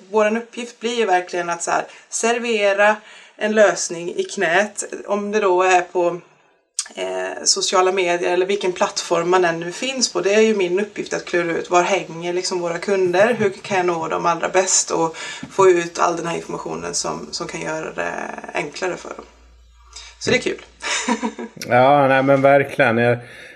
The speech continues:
Speaker 2: Det du beskriver fick mig att tänka på, jag jobbade som marknadschef på ett, eh, stort köpcentrum, men, eh, en stor marknadsbudget kan man säga, och det skulle, eh,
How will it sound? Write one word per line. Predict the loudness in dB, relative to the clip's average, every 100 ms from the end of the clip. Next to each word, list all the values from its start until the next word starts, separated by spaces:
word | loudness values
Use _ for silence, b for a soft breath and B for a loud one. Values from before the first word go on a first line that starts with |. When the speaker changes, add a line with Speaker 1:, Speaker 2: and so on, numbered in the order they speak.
| B
Speaker 2:
Det | 2 4 4
du | 2
beskriver | 2 -2 0 -2 2 0
fick | 0 -2
mig | -2
att | 0
tänka | 0 0 0 0
på, | 2
jag | 4
jobbade | 4 2 0 0
som | 0
marknadschef | 0 0 0 -2 0 0 -2
på | -2 0
ett, | 0 -4 -4
eh, | -2 -2
stort | -4 -2 -2 0
köpcentrum, | 4 4 4 -2 -2 -2 -4 -2
men, | 0 -2 -2 -4
eh, | -4 -4 -4 -6 -4 -4
en |
stor | -4 2 4 6 4
marknadsbudget | 4 4 4 2 2 0 4 4 4 0 0
kan | -4 -4
man | 0
säga, | 2 4 2
och | 0 -4
det | -8
skulle, | -8 -4 2 4 4 4 0 -8 b b b b b b _
eh, | -6 -4 -4 -6 -6 -6 -8 -8 -10 -12